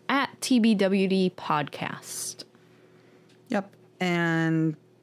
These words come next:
Speaker 2: again, we primarily, not only, but primarily <laughs> use our socials to get fan faux pas. So
Speaker 1: Mm-hmm.
Speaker 2: if you wanna join the conversation, that's a good place to go.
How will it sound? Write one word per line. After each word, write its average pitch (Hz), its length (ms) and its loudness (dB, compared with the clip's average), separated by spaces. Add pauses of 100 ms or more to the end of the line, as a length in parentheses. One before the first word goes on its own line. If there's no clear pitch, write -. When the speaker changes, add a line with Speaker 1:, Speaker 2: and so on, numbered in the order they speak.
(1400)
Speaker 2:
again, 208 460 2
we 190 540 2 (400)
primarily, 247 1200 0
not 247 280 2
only, 156 400 0
but - 220 -4
primarily 175 840 0 (480)
<laughs> - 480 -20
use 185 680 0 (140)
our 175 200 0
socials 170 680 -2
to - 120 -2
get 165 300 -2
fan 170 280 -2
faux 165 260 -4
pas. 175 560 -2 (300)
So 208 60 6
Speaker 1:
Mm-hmm. 185 360 6
Speaker 2:
if - 180 -4
you 160 200 0
wanna 151 320 -2
join 151 300 -2
the 151 80 0
conversation, 180 1000 -2 (560)
that's - 340 -6
a 170 40 0
good 147 260 -4
place 147 360 -4
to 165 100 -2
go. 143 420 -2